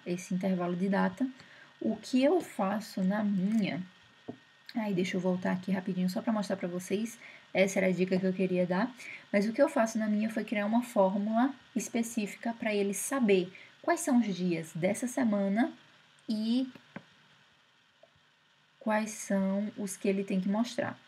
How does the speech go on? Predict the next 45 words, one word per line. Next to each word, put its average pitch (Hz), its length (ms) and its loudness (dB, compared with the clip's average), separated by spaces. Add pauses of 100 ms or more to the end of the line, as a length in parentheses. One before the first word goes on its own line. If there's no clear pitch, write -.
(340)
Essa 190 280 -2
fórmula 190 720 2
é 180 160 2
essa 185 180 -2
aqui, - 260 -10
ó, - 80 -2
o 180 140 0
week. - 280 -8
Deixa - 220 -10
eu 185 80 -10 (280)
habilitar 180 680 -4
ela 175 80 -2
aqui 185 140 -8
pra 185 120 -4
mostrar 185 220 -4
pra 185 100 -6
vocês. 180 380 -4
Ó, 156 100 -2
vê 170 120 -2
que 180 80 -8
tá 190 120 0
tudo 185 180 0
marcadinho, 175 540 -2
é 208 40 -2
porque - 260 -6
é 170 40 0
essa 175 200 -6
semana. 190 460 -2 (680)
A 196 100 2
fórmula 202 480 4
é 190 80 2
essa 196 160 -6
daqui, 220 360 -2
pra 208 160 -2
quem 196 200 -2
quiser 175 360 -2
tirar 185 320 -4
aí 170 220 -4
os - 320 -10 (140)
prints 190 580 0
ou 165 80 -4
copiar 175 420 0
pro 180 160 -8
seu 170 180 -6
próprio, 165 560 -6